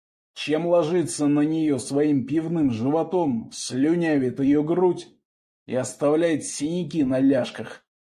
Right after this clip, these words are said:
Опять же не надо притворно стонать, имитируя неземной восторг от проникновения вяленького члена в лоно. И поэтому лучше прижаться к рыхлому и волосатому телу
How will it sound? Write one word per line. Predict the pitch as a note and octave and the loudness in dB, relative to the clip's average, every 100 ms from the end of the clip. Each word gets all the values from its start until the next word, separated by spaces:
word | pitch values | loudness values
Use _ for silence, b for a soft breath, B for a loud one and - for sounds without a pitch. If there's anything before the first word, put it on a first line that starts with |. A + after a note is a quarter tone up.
| _ _ _ _ _ _ | _ _ _ _ _ _
Опять | G#2+ B2 C3+ - E3 D#3+ D#3 C#3 | -2 -2 -2 -6 -2 2 2 2
же | C3+ C#3 | 2 2
не | D3+ | 2
надо | D#3 D#3 C#3 C3 | 0 0 0 -2
притворно | D3 D3 C#3 D3+ D#3 C#3+ C3+ | -2 -2 -2 0 0 2 0
стонать, | C3+ D3 D3+ E3+ D3+ - | 0 0 0 0 -2 -4
имитируя | - B2+ D3+ E3 D3+ F3 E3+ D#3 D3 | -6 -2 0 0 -4 -2 0 4 2
неземной | D3+ F#3+ G3+ F3 F#3 F3+ F3 D#3+ | 2 0 -2 0 0 0 0 2
восторг | C#3+ D3 C#3+ - D3+ C3+ A2+ - _ | 2 2 0 -4 -2 -2 -4 -16 _
от | - C3 - | -8 -6 -2
проникновения | D3 D3 D3+ C#3+ D3+ D3+ D3+ C#3+ B2+ | 0 2 0 0 0 2 2 2 0
вяленького | A#2+ C#3 D#3+ D3 C3+ A#2+ B2+ B2 | -2 0 0 2 0 0 -2 -2
члена | B2 - D#3 E3 D3 C3 | -4 -6 -4 -2 0 0
в | G2 | -2
лоно. | A#2 B2 B2 A#2+ A2 - - _ _ _ _ _ _ _ | -4 -2 0 0 -2 -4 -12 _ _ _ _ _ _ _
И | - A2+ | -8 -8
поэтому | A2+ C3 C3+ C#3+ C#3 B2 A2 G#2+ - - | -2 0 4 2 2 -2 -4 -6 -12 -10
лучше | C3+ E3+ F3 - - D#3 | -4 0 0 -2 -4 -4
прижаться | D3+ D3+ C#3 D3 C#3+ - C#3 | -2 -2 0 0 0 -2 -4
к | C#3 E3+ | -4 -4
рыхлому | E3 F3+ E3 E3 E3+ E3 E3 | 0 0 0 -2 -2 0 -2
и | C3+ D3 | 0 0
волосатому | C#3 D3+ D3 C#3 C#3+ C#3+ C#3+ C#3+ C#3 | 2 4 2 2 0 0 0 0 0
телу | - B2 A#2 G#2+ - | 0 -2 -2 -4 -8